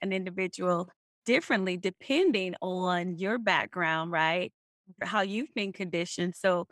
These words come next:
you know, I have found that women may respond differently. And if you compare me and it's totally different in some aspects.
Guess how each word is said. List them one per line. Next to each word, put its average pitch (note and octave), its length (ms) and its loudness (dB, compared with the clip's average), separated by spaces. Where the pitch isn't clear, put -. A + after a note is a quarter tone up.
you C4 100 4
know, F#3 320 4
I G#3 100 4
have G#3 120 2
found G#3 340 0
that F3+ 200 0
women G#3 500 0
may G#3 180 2
respond G3 680 2
differently. F#3+ 640 -2
And F3 200 -4
if - 120 -10
you G#3 80 -2
compare F3+ 400 0
me G#3+ 340 2
and E3 260 0
it's - 140 -8
totally E3+ 520 -2
different - 460 -6
in E3+ 100 0
some E3+ 260 0
aspects. - 760 0